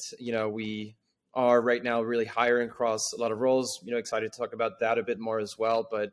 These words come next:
um, you know, my co-founder and I really believe in, you know, at the beginning, you, you have to be into, in the weeds, be nimble, and ultimately, you know,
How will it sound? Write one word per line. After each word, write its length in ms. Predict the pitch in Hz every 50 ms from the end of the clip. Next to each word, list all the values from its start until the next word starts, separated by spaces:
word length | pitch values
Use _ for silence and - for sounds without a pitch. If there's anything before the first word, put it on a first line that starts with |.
| _ _ _ _ _ _ _ _
um, 400 | - 123 113 110 110 110 110 113 - _
you 100 | 131 127
know, 60 | 117
my 140 | 117 113 110
co-founder 440 | - 135 127 127 - 127 120 117 117
and 120 | 113 113
I 140 | 113 113 113
really 260 | 113 110 113 117 113
believe 340 | 98 113 107 113 117 110 104
in, 340 | 110 107 104 104 104 107 104 _ _ _ _ _ _ _ _
you 120 | 123 127
know, 120 | 117 113 113
at 120 | 110 -
the 40 | 107
beginning, 440 | 104 120 110 120 117 117 117 113 110
you, 160 | 110 110 110
you 140 | 120 120 117
have 200 | 110 117 117 -
to 100 | - 127
be 160 | 110 117 123 120
into, 540 | 117 113 - 127 120 117 113 113 117 -
in 100 | 131 123
the 80 | 123 120
weeds, 340 | 110 123 127 131 135 131 -
be 140 | 117 120 113
nimble, 400 | 117 117 117 113 120 120 120 117
and 260 | 110 107 107 104 - _ _ _ _ _ _ _ _ -
ultimately, 680 | 127 120 117 - 123 120 101 117 117 117 110 110 110 104
you 80 | 117
know, 220 | 117 110 107 104